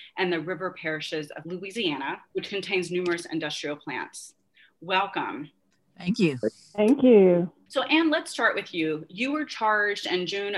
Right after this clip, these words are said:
Speaker 1: of two thousand twenty with terrorizing related to a nonviolent protest action.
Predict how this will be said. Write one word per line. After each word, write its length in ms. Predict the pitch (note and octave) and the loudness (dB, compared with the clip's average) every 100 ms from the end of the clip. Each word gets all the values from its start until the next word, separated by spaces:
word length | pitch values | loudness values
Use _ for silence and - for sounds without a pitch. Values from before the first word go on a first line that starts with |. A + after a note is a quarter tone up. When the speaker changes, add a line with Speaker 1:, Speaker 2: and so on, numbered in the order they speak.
| - | 0
Speaker 1:
of 300 | E3+ E3 E3 | 0 0 -2
two 180 | - C4+ | -6 0
thousand 520 | A3+ A3 G#3+ G3+ F3+ - - - | 2 2 -2 -8 -10 -16 -16 -2
twenty 500 | C#4+ F3+ E3 G3+ A3+ - - - F#3 | 0 0 -2 -4 -8 -18 -20 -10 -6
with 180 | F#3 | -6
terrorizing 760 | - B3+ B3 F#3 D#3+ D#3+ D#3+ - - | -4 -2 0 2 0 0 -4 -6 -6
related 520 | G3 F#3+ G#3 G#3+ G#3+ | -4 0 0 0 -2
to 520 | - G#3+ F#3 F3+ F#3 | -6 -2 0 0 -2
a 340 | - E3+ F3 F3 | 0 2 2 2
nonviolent 600 | F#3 G3+ G3+ F#3+ F#3 D#3 | 2 2 2 0 0 -4
protest 440 | - F3 E3+ C#3+ - | -4 -4 -4 -6 -4
action. 460 | - - - - | -4 -4 -8 -8